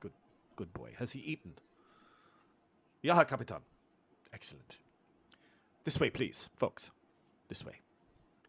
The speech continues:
Catherine, it's, it's diabolical. Um, you've seen mental patients, you've seen things that can kinda track brainwaves and stuff.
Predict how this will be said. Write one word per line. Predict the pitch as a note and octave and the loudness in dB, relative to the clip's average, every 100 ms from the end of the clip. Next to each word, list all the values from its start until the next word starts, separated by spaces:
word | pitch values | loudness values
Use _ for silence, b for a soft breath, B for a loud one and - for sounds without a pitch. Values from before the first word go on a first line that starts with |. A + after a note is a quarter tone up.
| _ | _
Catherine, | - E3 C#3+ A2 - | 6 8 8 0 -2
it's, | C#3 C3 - - - - b b b b b | 0 0 -2 -6 -8 -14 b b b b b
it's | D3+ - | 2 10
diabolical. | D#3 C3+ C3 B2+ A2+ - - - _ _ _ _ _ - | 12 12 12 12 12 4 -8 -14 _ _ _ _ _ -2
Um, | A2 G2+ G2 | 2 2 2
you've | A2+ D#3+ - | 6 6 6
seen | - E3 D#3+ D3+ B2+ A2 - b b b b | 2 2 2 2 0 -4 -8 b b b b
mental | C#3 B2+ C3 | 4 6 4
patients, | B2 A#2 - A2+ - | 4 4 4 0 0
you've | A2+ | 0
seen | - C3+ B2+ | 0 0 2
things | C3+ A#2+ A2+ | 0 0 0
that | A#2 - | 0 0
can | A2+ | -6
kinda | G#2+ B2+ B2 A2+ | -2 0 0 2
track | - B2 A2 - | 0 2 0 0
brainwaves | A#2 A#2 A2+ A2 A2 G#2 | 0 2 2 4 2 0
and | G#2 | -6
stuff. | - A2 G2 | 0 0 0